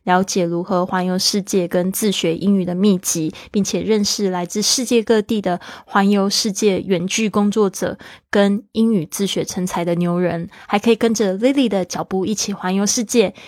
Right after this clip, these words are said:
加速你环游世界的脚步。这边呢，请你跟我一起预约这个十五分钟的免费，免，免费，免费通话。就是呢，这个在怎么预约呢？你还是到我的微信会比较方便哈。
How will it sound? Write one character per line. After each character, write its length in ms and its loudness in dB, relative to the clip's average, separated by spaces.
加 260 -2
速 460 -2
你 220 -6
环 260 -4
游 100 0
世 160 0
界 160 2
的 80 2
脚 220 2
步。 380 2
这 120 0
边 240 0
呢， 220 2
请 240 0
你 100 2
跟 220 0
我 120 2
一 80 -2
起 240 -4
预 260 -4
约 200 4
这 140 -4
个 240 0
十 200 0
五 80 4
分 220 0
钟 140 0
的 80 0
免 200 -4
费， 360 -2
免， 360 -6
免 240 -4
费， 340 2
免 280 4
费 300 4
通 320 2
话。 460 4
就 160 -2
是 200 -4
呢， 300 -4
这 120 -6
个 360 -4
在 360 0
怎 120 -6
么 140 -2
预 160 0
约 180 4
呢？ 400 0
你 100 -2
还 120 0
是 120 -2
到 160 4
我 140 2
的 140 0
微 200 2
信 380 -2
会 80 -2
比 80 -8
较 140 0
方 260 -2
便 180 0
哈。 140 0